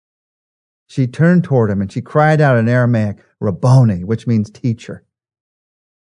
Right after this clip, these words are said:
You see, John was the first to believe that Jesus was resurrected, but Mary is the first to physically see the resurrected Jesus Christ. This, this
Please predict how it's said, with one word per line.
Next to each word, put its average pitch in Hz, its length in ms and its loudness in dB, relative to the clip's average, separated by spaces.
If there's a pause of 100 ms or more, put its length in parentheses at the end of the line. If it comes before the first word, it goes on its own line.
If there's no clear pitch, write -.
(240)
You 123 80 -8
see, 139 200 -2
John 180 380 0
was 156 180 0
the 123 100 -4
first 160 320 -2 (240)
to 120 80 -6
believe 117 640 2
that 110 80 -2
Jesus 107 320 -4
was 104 160 -4
resurrected, 101 540 -2
but 113 120 -2
Mary 160 520 0 (520)
is 127 120 0
the 131 80 -4
first 175 260 0
to 139 80 -2
physically 180 640 0
see 190 400 2
the 123 140 0
resurrected 123 760 -2
Jesus 123 320 -2
Christ. 143 540 -6 (640)
This, 170 260 -2 (220)
this 175 200 0